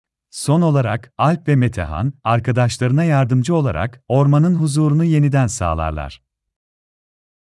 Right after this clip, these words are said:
Bu olayın ardından, Alp ve Metehan, arkadaşlık sayesinde her türlü zorluğun üstesinden gelebileceklerini anlarlar. Ayrıca, ormanın değerini ve orada yaşayan tüm canlıların önemini daha iyi kavrarlar.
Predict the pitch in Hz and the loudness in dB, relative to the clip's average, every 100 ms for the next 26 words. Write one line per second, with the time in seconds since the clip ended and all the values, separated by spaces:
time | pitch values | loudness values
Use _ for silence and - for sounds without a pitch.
0 | _ _ _ _ 120 180 170 160 151 131 | _ _ _ _ 0 2 4 4 4 2
1 | 113 78 71 90 139 _ 127 175 - 147 | 0 -6 -6 -4 -6 _ 0 0 0 2
2 | 135 - 80 76 131 135 - 120 120 131 | 2 0 -6 -4 -6 -6 -2 -2 0 0
3 | 131 123 190 - 156 143 135 139 135 131 | 0 0 -6 -2 0 2 0 0 0 0
4 | 131 180 - 165 160 139 139 135 180 165 | 0 -2 0 0 0 0 0 2 0 -2
5 | - 156 151 151 180 165 160 160 160 151 | -4 -4 0 0 2 2 0 0 0 0
6 | 156 156 143 139 90 82 80 76 71 - | -2 0 2 0 -2 -4 -4 -6 -10 -16
7 | _ _ _ _ _ _ _ _ _ _ | _ _ _ _ _ _ _ _ _ _
8 | _ _ - 117 120 120 98 87 127 _ | _ _ -4 0 0 0 -2 -6 -6 _
9 | 117 139 139 139 170 147 131 127 143 131 | 0 2 4 2 2 2 2 2 0 0
10 | 120 127 135 135 135 123 131 131 120 - | -2 -2 0 0 0 0 0 0 0 -2
11 | 180 156 147 139 135 139 170 143 135 135 | -2 0 2 2 2 0 0 2 4 4
12 | 160 147 143 160 147 - 82 80 80 73 | 2 0 0 0 -2 -2 -4 -4 -6 -6
13 | 69 - | -12 -18